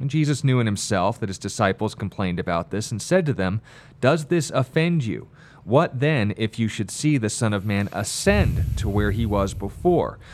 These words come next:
So notice, already we have this transitional issue. "You don't believe I was sent down from heaven? You're having trouble with that? How are you gonna believe if I'm then going back to heaven?" The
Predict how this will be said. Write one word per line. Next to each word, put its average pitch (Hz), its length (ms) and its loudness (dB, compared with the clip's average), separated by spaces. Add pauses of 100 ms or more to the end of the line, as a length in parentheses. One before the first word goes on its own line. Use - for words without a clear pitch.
(100)
So - 180 0
notice, 135 520 2 (240)
already 120 480 2
we 98 220 -4
have 92 400 -4
this 87 300 -6
transitional 90 760 -6
issue. - 460 -4 (340)
"You 127 360 0
don't 139 260 0
believe 131 280 -2
I 117 100 2
was 107 180 -4
sent 98 320 -6
down 127 360 0
from 180 180 -2
heaven? 190 360 0
You're 117 140 0
having 123 200 2
trouble 143 300 0
with 113 200 0
that? 135 320 0 (240)
How 139 140 -2
are 147 100 4
you 156 80 2
gonna 127 220 2
believe 117 340 -2
if 113 120 -10
I'm 113 220 -2
then 104 200 -2
going 98 460 -2
back 135 460 0
to 98 120 0
heaven?" 78 420 -6 (100)
The 92 220 -8